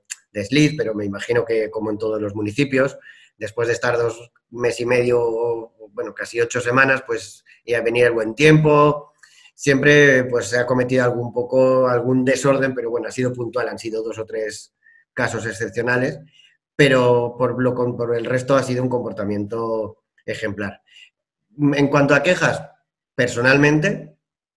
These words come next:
mm, ni por escrito, ni per-, ni a mí, mm, nadie ha transmitido ninguna. ¿Que a lo mejor hay algún desacuerdo? Pues seguramente, pero por lo menos transmitirlo no,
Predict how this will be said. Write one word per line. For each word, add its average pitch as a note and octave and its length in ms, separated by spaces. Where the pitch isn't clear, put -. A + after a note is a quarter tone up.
mm, B2 480
ni A#2+ 120
por A#2 160
escrito, D3 460
ni G#2 200
per-, G#2 320
ni G#2+ 220
a G#2+ 80
mí, D3 520
mm, A#2+ 480
nadie B2 340
ha A#2+ 100
transmitido A#2 720
ninguna. G#2+ 500
¿Que C3 100
a B2 60
lo B2+ 80
mejor B2+ 220
hay C#3+ 100
algún C#3+ 880
desacuerdo? C#3 640
Pues G2+ 420
seguramente, A2+ 680
pero G#2+ 340
por G#2+ 140
lo A2 80
menos A#2+ 260
transmitirlo B2+ 960
no, G#2+ 760